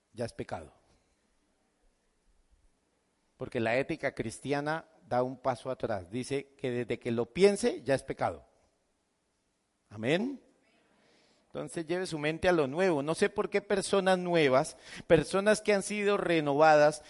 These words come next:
personas que han sido hechas nuevas por la sangre de Cristo, se aferran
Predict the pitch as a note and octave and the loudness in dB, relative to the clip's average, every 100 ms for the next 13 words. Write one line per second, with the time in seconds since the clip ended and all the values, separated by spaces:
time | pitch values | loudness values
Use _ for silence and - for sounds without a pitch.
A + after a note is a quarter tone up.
0 | - - D#3+ D3 F#3 G3+ G#3 G3+ F#3 F#3+ | -4 2 2 2 0 0 0 0 -4 -2
1 | F#3+ F#3+ G3 - G3+ F3 F#3+ G3+ F#3+ F#3+ | 0 2 2 2 0 0 0 2 4 2
2 | - F3 D3 C3+ - - F#3 F#3+ F#3+ F#3+ | 2 -2 4 2 2 4 6 6 2 2
3 | G3 F#3 D3+ C3 - - F3+ G3 G3 F3 | 2 2 2 2 0 -6 -2 0 0 -2
4 | - - F3+ F#3+ - - - - - E3 | -4 0 0 0 -6 -20 -18 -8 2 6
5 | D3+ C#3 - F#3 F#3+ F#3+ G3+ G3+ | 6 6 4 2 4 4 4 2